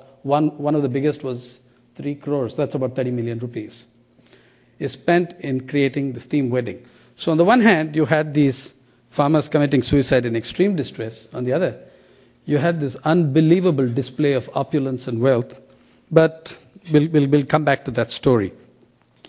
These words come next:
I'm coming in from Seattle, where I noticed that the tsunami still makes front page, and that's as good a starting point as any.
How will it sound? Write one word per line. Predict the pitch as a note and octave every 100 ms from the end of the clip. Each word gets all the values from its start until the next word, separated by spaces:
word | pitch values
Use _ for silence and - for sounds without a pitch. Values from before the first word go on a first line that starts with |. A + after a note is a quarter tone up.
| _ _ _ _ - -
I'm | F#3
coming | G3 G#3 A3 G#3+
in | A3
from | - F3 D#3+
Seattle, | - - F#3+ F#3+ F#3 B2+ C3 - _ _ _ _ _ _ - - _ _ _
where | - D#3
I | F#3+
noticed | G3+ E3+ D#3+ D#3 D3+ - - - - _ _ _ _
that | C#3 C3
the |
tsunami | C#3 - F3+ F#3+ G3+ G3
still | F#3 - E3+
makes | D#3+ D3+ D3
front | - D3 C#3+ C#3
page, | A#2+ A#2+ - - - - _ _ _ - - - - - - - -
and | C3+
that's | C3+ C3+
as | D#3 C#3+
good | D3+
a | D#3
starting | - C#3 C3+ C#3
point | - C3+ B2
as | A2+
any. | C#3 A#2+